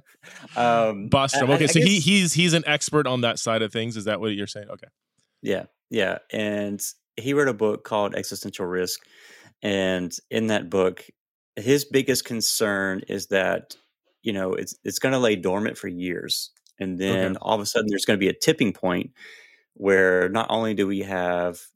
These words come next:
Speaker 2: like, narrow A I, what we have now, but we have advanced general artificial intelligence. So just think about it as a piling on of not just a human-like knowledge, but hundreds of humans, and then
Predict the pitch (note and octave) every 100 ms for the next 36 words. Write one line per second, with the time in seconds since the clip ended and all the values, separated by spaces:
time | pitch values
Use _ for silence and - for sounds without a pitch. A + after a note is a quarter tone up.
0 | _ _ - F#2+ F#2+ A2 A#2 F2+ E2+ E2+
1 | F2 F2+ - C#2+ F2 E2+ F2+ F2+ F2 E2
2 | F2+ F2+ F2+ E2+ E2+ E2 D#2+ - F#2 F#2
3 | - - F#2 - F2 E2+ E2+ - F2 -
4 | A#2+ - E2 F#2+ F2 - - - A2+ G#2
5 | A2 A#2+ A#2 G2+ G2 F2+ F2+ F2+ F2 -
6 | _ _ _ _ _ _ _ _ _ G2+
7 | - - G#2+ A2 G#2 G2 - F#2 F2 E2
8 | E2 - F2+ F2+ F#2+ G2+ - G2 F#2 -
9 | _ _ - - - C3+ A#2+ F#2 F2 E2+
10 | E2+ E2 E2 D#2+ - - E2+ F#2 F2 E2
11 | - - - B2 G2+ E2+ - - - -
12 | - - F2+ F2+